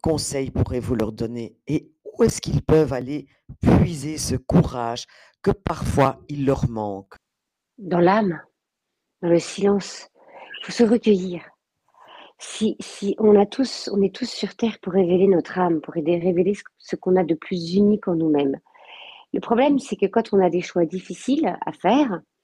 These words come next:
Speaker 2: on, on alimente la peur, on alimente l'angoisse, on alimente le questionnement.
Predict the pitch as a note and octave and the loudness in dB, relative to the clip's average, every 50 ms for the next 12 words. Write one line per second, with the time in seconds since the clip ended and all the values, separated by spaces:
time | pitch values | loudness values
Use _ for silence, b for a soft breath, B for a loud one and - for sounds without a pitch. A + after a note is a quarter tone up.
0 | _ _ _ b b b b b b _ - - F#3+ F#3 F#3 F#3 F#3+ F#3+ F3+ F3+ | _ _ _ b b b b b b _ -4 0 0 2 2 2 0 0 -2 -2
1 | F#3 F3+ F3+ F3+ F3+ F#3+ - A3 F#3 E3+ F3+ F#3 F#3+ G3 G3+ G3+ G3 F#3+ - F3 | -4 -4 -4 -6 -8 -8 -6 -2 2 4 6 6 8 8 6 6 4 4 2 0
2 | E3 - - A3 A3 A#3 A#3+ A#3+ G#3+ G3+ F#3+ F3+ E3 E3 F3 E3+ F3 E3+ - - | 0 2 4 4 4 4 4 0 -2 -2 -4 -4 -4 -6 -6 -6 -8 -8 -10 -10
3 | E3+ D#3+ D3+ F3 G3 G#3 A3+ A#3 A3+ G#3+ - G3 F#3 F3 E3 E3+ F3+ F#3+ G3 - | -10 -6 -2 2 2 4 4 2 0 -4 -6 -6 -6 -4 -4 -4 -6 -6 -8 -10
4 | - - - G#3 G3 - - F#3+ E3+ E3+ E3 D#3 | -14 -10 -8 -8 -8 -8 -12 -12 -10 -10 -10 -12